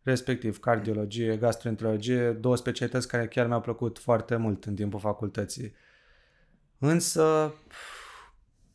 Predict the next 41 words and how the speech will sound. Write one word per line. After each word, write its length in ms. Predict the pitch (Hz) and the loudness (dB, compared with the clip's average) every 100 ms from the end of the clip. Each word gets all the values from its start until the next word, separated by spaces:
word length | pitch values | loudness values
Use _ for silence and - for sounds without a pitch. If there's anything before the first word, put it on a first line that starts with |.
| _ - - | _ -20 -2
în 180 | 143 | 2
primele 320 | 135 160 170 156 | 4 4 6 6
două, 220 | 147 151 | 6 6
trei 200 | 131 135 | 4 0
zile 200 | 127 135 | 2 0
după 300 | 127 123 117 | -2 0 2
rezi, 300 | 135 127 135 | 2 0 -2
nu 100 | 143 | 2
m-am 160 | 139 | 4
gândit 200 | 120 110 | 4 2
foarte 320 | 110 123 - 110 | 4 2 4 -2
mult, 220 | 110 - | 0 0
„Ok, 280 | 113 117 107 | 0 2 0
ce 140 | 117 | -2
specialitate?” 600 | - 117 113 110 113 113 | -2 -2 0 2 2 2
Eram 260 | 110 135 131 | 4 4 4
doar 140 | 123 | 2
fericit 420 | - 113 - 120 | 2 -2 0 -2
că 80 | 120 | 0
am 80 | 110 | 0
terminat 340 | 113 117 120 | 0 0 0
cu 80 | 117 | 2
examenul, 640 | 107 107 139 127 120 117 | 0 2 2 2 0 -2
că 120 | - 117 | -2 0
s-a 160 | 117 | 0
terminat 380 | 123 110 117 120 | 0 0 0 0
stresul, 600 | - 143 143 131 127 127 - - _ - | 0 0 0 0 0 -2 -8 -20 _ -2
însă 280 | 165 170 156 | 0 2 2
cam 180 | 156 151 | 2 0
de 80 | |
prin 160 | 143 147 | 0 0
a 120 | 135 | 0
patra, 440 | - 143 139 131 120 | 4 4 4 2 2
a 60 | |
cincea 440 | - 139 135 123 110 | 2 -2 0 0 -2
zi 220 | 117 147 | 0 0
am 140 | 143 | 0
început 340 | 135 135 127 135 | 0 -4 -4 -2
să 100 | 139 | -2
mă 120 | 131 | -2
gândesc, 680 | 123 120 131 127 - - | 0 0 0 0 -6 -16